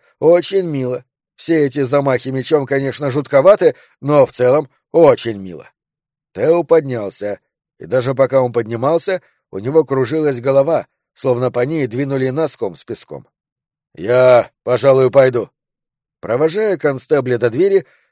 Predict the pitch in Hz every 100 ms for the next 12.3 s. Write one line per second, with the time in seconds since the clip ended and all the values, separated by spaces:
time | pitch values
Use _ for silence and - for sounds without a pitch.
0 | _ - 180 151 135 143 170 135 131 127
1 | 117 156 151 143 135 123 127 120 98 82
2 | 80 73 _ _ _ _ _ _ _ 95
3 | 117 202 247 220 156 170 156 156 190 165
4 | 180 170 160 139 165 160 156 147 135 -
5 | 120 170 107 101 147 127 - 123 139 123
6 | 135 131 185 143 101 87 80 _ _ -
7 | 196 220 156 131 165 139 117 120 - 139
8 | 127 113 101 95 73 80 67 64 _ _
9 | _ _ _ _ - 123 220 214 165 127
10 | 180 196 160 135 117 117 - - 87 117
11 | 127 170 - 101 92 - 143 123 120 113
12 | 101 - 175